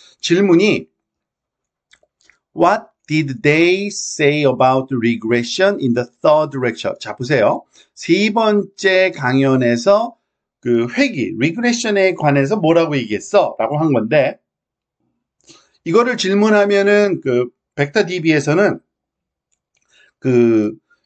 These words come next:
lecture one에서도 내용을 가져오고요. lecture 삼에서도 가져온다는 것을 우리가 한번 경험을 했죠. 왜냐하면은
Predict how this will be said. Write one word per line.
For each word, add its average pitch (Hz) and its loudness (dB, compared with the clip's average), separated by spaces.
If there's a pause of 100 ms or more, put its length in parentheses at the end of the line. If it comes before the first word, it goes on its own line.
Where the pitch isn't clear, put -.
lecture 170 0
one에서도 175 0
내용을 143 4
가져오고요. 110 -4 (240)
lecture 151 -2
삼에서도 240 0
가져온다는 131 -2
것을 131 -4
우리가 143 -2
한번 131 0 (180)
경험을 131 0
했죠. 139 -2
왜냐하면은 139 2